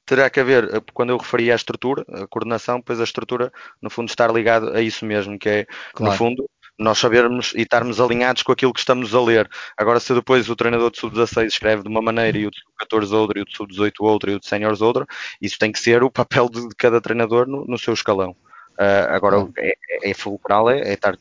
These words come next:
Speaker 1: sempre naturalmente tudo alinhado.
Speaker 2: Muito bem. Agora, aqui uma questão para os três, e, e depois eu queria que cada um falasse um pouco sobre, sobre,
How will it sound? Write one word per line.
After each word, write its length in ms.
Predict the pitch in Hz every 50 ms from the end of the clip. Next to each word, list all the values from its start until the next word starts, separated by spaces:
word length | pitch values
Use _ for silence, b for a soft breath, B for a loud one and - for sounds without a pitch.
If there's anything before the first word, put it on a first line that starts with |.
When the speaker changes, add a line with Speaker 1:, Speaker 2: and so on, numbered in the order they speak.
| - - -
Speaker 1:
sempre 180 | 107 101 95 -
naturalmente 460 | 107 101 - 104 104 104 107 107 98
tudo 200 | - - 110 110
alinhado. 320 | 110 117 113 98 98 95 - _ _ _ _ _ _ _ _ _ _ _ _ _ _ _
Speaker 2:
Muito 220 | - 107 104 - 110
bem. 140 | 104 98 101 - _ -
Agora, 220 | 127 139 143 151 147 165
aqui 160 | 147 - 156
uma 140 | 151 143 143
questão 260 | - - - 143 135
para 120 | 127 143 139
os 100 | 123 -
três, 540 | - 135 120 123 135 143 143 - - - _ _ _ _
e, 140 | - - - -
e 80 | -
depois 260 | 110 - 127 113 104
eu 120 | 120 110 98
queria 240 | - - 120 110 -
que 60 | -
cada 180 | - 123 107
um 80 | 113 110
falasse 340 | - - 117 113 104 - -
um 80 | 113
pouco 240 | 98 - 107 101 -
sobre, 260 | - - 110 101 101
sobre, 520 | 104 - - 110 101 101 104 104 98 90